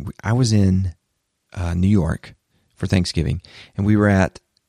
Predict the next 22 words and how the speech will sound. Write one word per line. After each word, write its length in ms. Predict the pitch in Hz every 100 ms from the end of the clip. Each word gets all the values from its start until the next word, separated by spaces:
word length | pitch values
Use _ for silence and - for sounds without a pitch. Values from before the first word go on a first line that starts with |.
| _ -
uh, 240 | 85 80
the 240 | 76 67 -
Statue 380 | - 92 80 -
of 60 | 71
Liberty, 420 | 69 - - - -
and 120 | 95
we 80 | 85
were 120 | 92
coming 380 | - 107 127 107
down 220 | 92 92
the 80 | 85
stairs 460 | - 78 73 76
of 80 | -
the 80 | -
Statue 360 | - - -
of 60 | -
Liberty, 360 | 67 - - - - - - -
and 100 | 92
I 60 |
started 420 | 87 - 101 95 85
hyperlapse 680 | - 85 - 71 - - -
mode. 300 | - -